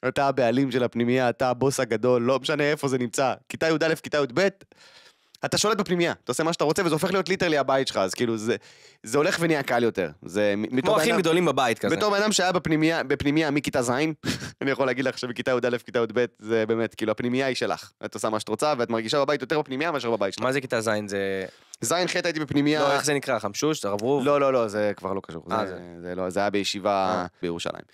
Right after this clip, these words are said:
Speaker 2: אוקיי. טוב, אז תודה רבה לכל מי שכתב לנו.
Speaker 1: רגע, יחסים צריך. יחסים
Speaker 2: י-,
Speaker 1: וסיים-,
Speaker 2: יחסים
Speaker 1: ונסיים.
Speaker 2: ונסיים?
Speaker 1: יחסים ונסיים.
Speaker 2: יחסים ונסיים.
Speaker 1: כי אני רוצה לשמוע, אני אוהב שהיחסים זה בסוף, ככה אנשים מקשיבים לכל הפודקאסט.
Speaker 2: אוקיי, יחס מוזיקה פודקאסטים שלך, מתן.
Speaker 1: וואו, זה תלוי באורך הנסיעה, אבל.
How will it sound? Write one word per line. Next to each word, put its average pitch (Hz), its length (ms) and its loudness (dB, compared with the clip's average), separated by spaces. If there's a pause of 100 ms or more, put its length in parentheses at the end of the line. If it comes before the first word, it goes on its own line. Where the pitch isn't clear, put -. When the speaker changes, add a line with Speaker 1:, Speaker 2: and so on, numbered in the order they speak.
Speaker 2:
אוקיי. - 300 -10
טוב, 262 220 0 (120)
אז 131 180 -2
תודה 165 240 0
רבה 170 160 2
לכל 147 200 0
מי 147 80 2
שכתב 131 320 0
לנו. 107 180 0
Speaker 1:
רגע, 165 180 0
יחסים 120 480 0
צריך. 82 400 -6 (140)
יחסים 165 380 0
Speaker 2:
י-, 196 60 0
Speaker 1:
וסיים-, 131 320 -2
Speaker 2:
יחסים 127 60 0
Speaker 1:
ונסיים. 117 340 0
Speaker 2:
ונסיים? 185 400 -2
Speaker 1:
יחסים 165 360 -4
ונסיים. 135 100 0
Speaker 2:
יחסים 117 360 -2
ונסיים. 104 340 -6
Speaker 1:
כי 151 80 0
אני 160 120 2
רוצה 170 200 2
לשמוע, 170 220 2
אני 156 100 2
אוהב 202 100 2
שהיחסים 165 400 0
זה 151 100 0
בסוף, 139 280 0
ככה 175 200 -2
אנשים 147 200 -2
מקשיבים 151 280 0
לכל 139 160 2
הפודקאסט. 131 380 -2
Speaker 2:
אוקיי, 135 280 0
יחס 180 220 0
מוזיקה 165 340 0
פודקאסטים 104 600 -4
שלך, 92 200 -10
מתן. 101 340 -4 (800)
Speaker 1:
וואו, 131 540 2 (260)
זה 147 120 -2
תלוי 143 220 2
באורך 170 280 2
הנסיעה, 185 400 0
אבל. 117 240 0